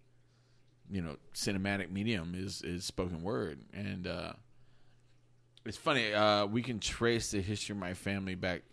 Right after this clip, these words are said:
literally written ten ninety-nine coming from Denmark to England.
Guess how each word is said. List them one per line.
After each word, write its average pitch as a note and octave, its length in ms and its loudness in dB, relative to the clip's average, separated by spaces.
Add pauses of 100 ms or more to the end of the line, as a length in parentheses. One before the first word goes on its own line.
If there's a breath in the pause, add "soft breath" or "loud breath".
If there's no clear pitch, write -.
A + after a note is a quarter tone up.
(300 soft breath)
literally G#2 500 2
written F#2 580 -2
ten F#2+ 200 0
ninety-nine F2+ 640 -2
coming E2+ 260 -8
from E2+ 200 -8
Denmark F2 440 -4
to - 140 -14
England. D#2 360 -10